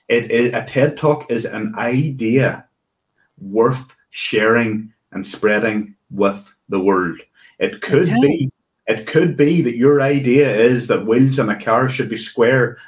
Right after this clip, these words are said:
Speaker 1: and not round, and here's why. Of course, they're not going to be square and round. I'm playing with words, of course, but you get my point. It
Speaker 2: Yeah.
Speaker 1: has to, it's an idea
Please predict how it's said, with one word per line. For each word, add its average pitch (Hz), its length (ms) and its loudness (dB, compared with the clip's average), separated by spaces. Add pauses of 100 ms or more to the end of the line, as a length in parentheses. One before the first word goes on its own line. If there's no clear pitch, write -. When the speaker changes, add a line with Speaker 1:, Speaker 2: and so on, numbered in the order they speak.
Speaker 1:
and 104 140 -4
not 110 240 0
round, 110 340 0
and 110 180 -2
here's 120 340 2
why. 117 160 4
Of - 340 -4
course, 131 320 0
they're 110 100 2
not 107 260 0
going 120 160 2
to 113 40 0
be 113 80 -4
square 107 300 2
and 107 100 0
round. 104 180 -2
I'm 98 140 0
playing 101 260 -2
with 101 160 -6
words, 101 340 -4
of 101 180 -6
course, 107 360 0 (320)
but 120 220 0
you 131 100 2
get 135 220 0
my 131 100 2
point. 123 440 -2 (460)
It 202 100 2
Speaker 2:
Yeah. 190 120 4
Speaker 1:
has 135 160 -4
to, 143 120 0 (220)
it's 131 140 -8
an 127 280 0
idea 135 960 0